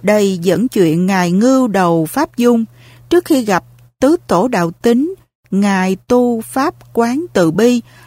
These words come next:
lòng từ của Ngài bủa khắp nên chim chóc thương Ngài, nó hái hoa trái đem đến cúng dường Ngài. Khi gặp Tứ Tổ Đạo Tính dạy Ngài buông hết kiến giải hai bên. Ngài tu một thời gian,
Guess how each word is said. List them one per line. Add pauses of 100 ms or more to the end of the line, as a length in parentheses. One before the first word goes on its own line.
(120)
lòng
từ
của
Ngài
bủa (100)
khắp (100)
nên
chim
chóc
thương
Ngài, (340)
nó
hái
hoa
trái
đem
đến
cúng
dường
Ngài. (520)
Khi
gặp
Tứ
Tổ
Đạo
Tính
dạy
Ngài
buông
hết
kiến
giải
hai
bên. (800)
Ngài
tu
một
thời
gian,